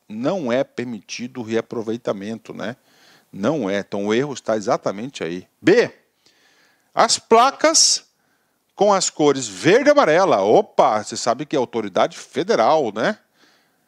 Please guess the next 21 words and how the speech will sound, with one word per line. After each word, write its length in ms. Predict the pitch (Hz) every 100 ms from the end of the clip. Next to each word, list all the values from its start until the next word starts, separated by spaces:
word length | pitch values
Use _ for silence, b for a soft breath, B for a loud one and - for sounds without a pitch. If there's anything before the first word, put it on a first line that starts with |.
| _ _
De 80 | 101
bandeira 320 | 120 113 113
não, 140 | 113 135
serão 680 | - - 233 220 285 285 180
usadas 540 | 190 208 139 156 156 -
somente 400 | 185 175 226 -
pelos 320 | - 139 127
veículos 400 | 175 151 202 160
de 60 |
representação 760 | 151 151 135 135 127 - 135 170
dos 220 | 151 143
presidentes. 600 | - 117 110 95 117 - b b b
Faltou 340 | - 127 -
pessoal, 840 | 240 - - 302 254 143 104 - _
né? 240 | 101 117 -
Mas 120 | - -
tudo 160 | 185
bem, 80 | 117
vamos 100 | 117
continuar. 380 | 196 - 175 151
Presidente, 760 | - 147 131 175 - 147 -